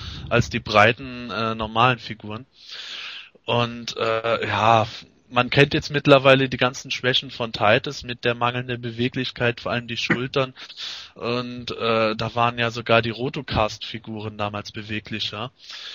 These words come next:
Und ja, ich sehe es ein bisschen zwiespältig deswegen. Ich bin da auch gespannt auf das, äh, noch geheime Bonuszubehör, das er haben soll.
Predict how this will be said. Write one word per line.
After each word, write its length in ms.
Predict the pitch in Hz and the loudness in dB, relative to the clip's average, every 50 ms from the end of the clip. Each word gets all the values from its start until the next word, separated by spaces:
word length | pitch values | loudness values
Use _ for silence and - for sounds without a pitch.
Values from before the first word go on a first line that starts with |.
| - - - - - _ - | -16 -18 -18 -20 -20 _ -10
Und 340 | - 107 110 110 117 110 - | -6 -4 -4 -4 -6 -10 -14
ja, 440 | 110 104 98 98 98 98 101 104 107 | -10 -6 -2 2 4 6 8 8 8
ich 140 | 101 113 - | 6 4 -4
sehe 280 | - - 131 131 131 | -4 0 2 2 2
es 160 | 127 123 - - | 2 0 -4 -12
ein 140 | 127 113 | -12 -10
bisschen 720 | - 123 120 - - - - - 120 120 240 233 120 113 90 - | -8 -8 -6 -6 -4 -6 -6 -6 -8 -12 -12 -12 -12 -12 -12 -10
zwiespältig 800 | - - - 123 120 113 - - - 127 117 110 - 110 101 - | -10 -10 -8 -6 -4 -4 -4 0 4 4 4 4 2 -2 -6 -8
deswegen. 460 | 101 98 - - - 107 101 104 - | -8 -8 -8 -8 -8 -8 -8 -8 -10
Ich 160 | 117 - - | -12 -6 -2
bin 160 | 147 143 139 | -2 0 2
da 100 | 131 131 | 2 2
auch 300 | 101 104 120 151 - - | 2 2 0 -4 -6 -8
gespannt 500 | - 143 - - - 127 127 135 147 - | -12 -12 -10 -4 0 0 0 0 0 -6
auf 240 | 120 117 120 120 - | -6 -6 -6 -6 -6
das, 440 | - - 123 123 120 - - - - | -4 0 0 0 0 -2 -6 -12 -10
äh, 520 | - - 120 120 117 117 117 117 117 117 | -4 0 0 2 2 2 0 0 0 -2
noch 260 | 120 123 127 123 - | -2 -4 -8 -8 -4
geheime 480 | - - 110 110 113 110 117 123 139 131 | 0 2 4 6 6 6 6 4 2 -4
Bonuszubehör, 1000 | 117 - 120 123 147 170 180 - - - - - 185 156 160 156 151 156 156 151 | -6 -6 -8 -8 -6 -6 -8 -8 -8 -8 -8 -8 -8 -6 -6 -4 0 0 0 0
das 180 | - 156 151 156 | 0 -2 0 0
er 120 | 151 147 | -2 0
haben 280 | 147 147 147 147 151 151 | 0 -2 -4 -4 -6 -12
soll. 320 | 147 147 151 156 165 175 | -12 -8 -6 -6 -6 -6